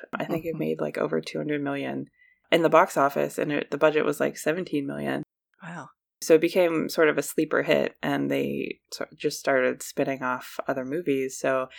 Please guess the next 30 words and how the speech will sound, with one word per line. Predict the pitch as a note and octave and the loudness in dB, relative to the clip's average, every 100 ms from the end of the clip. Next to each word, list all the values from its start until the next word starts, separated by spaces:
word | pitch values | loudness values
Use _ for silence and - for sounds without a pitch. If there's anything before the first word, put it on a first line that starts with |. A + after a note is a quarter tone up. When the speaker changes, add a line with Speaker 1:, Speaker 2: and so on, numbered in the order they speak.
| - - | -20 -2
Speaker 1:
there | - D#3 | 6 6
are | |
the | D#3 | 6
main | E3+ F3 F#3 F#3 | 2 0 0 -8
three | - F3 D#3+ | -6 -2 -2
Conjuring | D#3 G3 F#3 F3+ E3+ | 0 0 2 0 -2
movies, | D#3+ D#3+ D3+ D3+ F#3 - - _ _ _ _ | -2 -2 -4 -6 -8 -10 -14 _ _ _ _
and | - D3 | -4 -2
then | C#3+ C#3 | 0 -2
there's | C#3+ D3 C#3+ | 0 -2 -2
a | |
fourth | - D3+ C#3+ | -2 -2 0
one | C#3+ C#3 | -4 -4
in | C3 | -4
development. | B2+ B2+ - - B2 - - - - - - _ | -2 0 0 -2 -4 -6 -10 -18 -16 -14 -16 _
And | D#3 D#3 | -4 0
then | D#3 | 0
there's | D#3 D3+ D#3 - | 2 0 -2 -2
also | E3 E3 - F3+ E3+ E3 F3 _ _ _ _ _ _ - | 0 2 6 6 6 2 -6 _ _ _ _ _ _ -4
the | E3 - - | 0 2 2
Annabelle | D3+ E3+ G#3+ A3+ | 0 4 4 4
movies, | A3+ A#3+ B3 B3+ B3+ - | -2 -6 -6 -6 -8 0
which | E3 - | 2 2
are, | D#3+ D#3 D3+ D#3 D#3 _ | 0 2 0 -2 -8 _
they | E3 | -4
follow | D#3+ - D#3+ - - D#2 - | -4 -2 0 0 0 -2 -4
the, | - - - _ | -6 -6 -8 _
the, | F3 D3+ D#3+ D3+ | -14 -4 -4 2
a | - | 4
doll. | D#3 D3 C3+ D3 G#3 A#3+ | 6 6 6 6 4 4